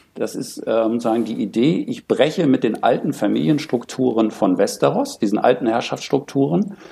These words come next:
Sie sagt ja auch, ich werde, äh, das Rad nicht, äh, ich werde es brechen, ich werde es zerstören, sozusagen, das, das Rad dieser Familien. Es ist egal, wer unten oben ist, ich werde eine neue Gesellschaftsordnung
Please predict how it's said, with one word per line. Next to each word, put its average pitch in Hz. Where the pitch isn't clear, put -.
Sie 110
sagt 117
ja 113
auch, 117
ich 113
werde, 107
äh, 101
das 104
Rad 113
nicht, -
äh, 101
ich -
werde 120
es -
brechen, 123
ich 101
werde 110
es -
zerstören, 113
sozusagen, 98
das, 101
das -
Rad 113
dieser 104
Familien. 104
Es 107
ist -
egal, 131
wer 113
unten 131
oben 143
ist, -
ich 120
werde 123
eine 117
neue 120
Gesellschaftsordnung 107